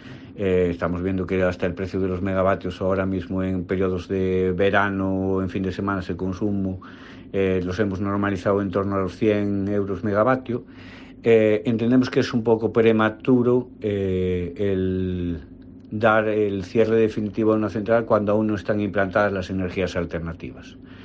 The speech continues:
Los parques que, eh, se supone que iban a ser sustitutos, eh, tienen un horizonte de entrar en funcionamiento en junio de dos mil veinticinco, con lo cual,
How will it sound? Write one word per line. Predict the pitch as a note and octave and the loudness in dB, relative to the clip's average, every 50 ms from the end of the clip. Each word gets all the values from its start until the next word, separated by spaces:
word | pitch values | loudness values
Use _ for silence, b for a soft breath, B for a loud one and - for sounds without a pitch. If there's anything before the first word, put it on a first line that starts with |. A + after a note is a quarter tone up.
| B B B B B B B B - | B B B B B B B B -4
Los | G2 G2+ G2+ F#2+ F#2+ | 0 0 2 0 0
parques | - - A#2 A2 G#2 G2 F2+ - G#2+ F#2+ - | 0 2 2 2 2 0 0 -2 -2 -2 0
que, | - - G#2 G2+ G2 G2 G2+ G2 G2 G2 G2 F#2 F2+ B B B B B B B B - | 0 0 2 2 4 4 4 2 2 2 2 0 -4 B B B B B B B B -6
eh, | A2 G#2 G2+ G2 G2 F#2+ F#2 | -4 -2 0 0 0 0 -2
se | F2+ - A2+ | -2 -2 -4
supone | G2+ - B2 A2 - A2+ A2 A2 A2 F#2 | -2 -2 -2 0 2 4 4 4 2 0
que | - G#2+ | 0 0
iban | G#2 G#2 G#2+ G#2+ | 0 0 0 0
a | G#2 G2+ | 0 -2
ser | F#2+ - - A#2 A2 G#2+ G2+ G2+ G2+ - | -4 -4 0 2 2 2 2 0 -2 -6
sustitutos, | - - - - G#2+ F#2 - - A2 G2+ G2+ - B2 A2+ - B2+ B2 A#2+ - - - | -8 -8 -6 -4 -4 -6 -4 -4 -4 -2 0 0 0 0 2 0 0 0 -2 -4 -2
eh, | A2 G2+ F#2 F#2 F2 | 0 0 2 0 0
tienen | - G2+ G2+ G2+ | 0 0 0 0
un | G#2 G#2+ G#2+ | 2 2 4
horizonte | G#2+ G#2+ G#2+ G2+ F#2+ - G#2 G#2 G2 G#2+ | 4 4 2 2 0 -2 -4 -2 0 0
de | G2 G2+ G2+ | 0 2 0
entrar | G2 F#2+ - G2+ G2+ G2 | 0 0 0 2 2 2
en | G#2 G2+ | 0 -2
funcionamiento | F#2 - G2 F2 G#2 G2 F#2+ G2 G2+ F#2+ F2 G2+ | -4 -4 -4 -4 -2 -2 -2 -2 -2 -2 -2 -2
en | G2 F#2+ F#2+ F#2+ F#2 F#2 F#2 F#2 F2+ E2+ B B B B B B B B | 0 0 0 0 0 -2 -2 -4 -4 -6 B B B B B B B B
junio | - - C3 B2+ B2+ A#2+ | 0 2 4 6 6 6
de | A#2 A#2 A#2 | 6 6 6
dos | A2+ A2+ A2 - B2 | 6 4 4 2 2
mil | A2+ A2 | 4 4
veinticinco, | A2+ A2 A2 A#2 G#2 - - - E2+ F#2 E2+ - | 4 4 4 0 -2 0 0 0 0 -2 -4 -4
con | - F2 E2 | -4 -4 -4
lo | E2 E2 D#2+ | -4 -6 -4
cual, | D#2+ G2+ G2 F#2+ F#2+ F#2 F2+ F2 E2+ | 0 2 2 2 2 2 0 -2 -4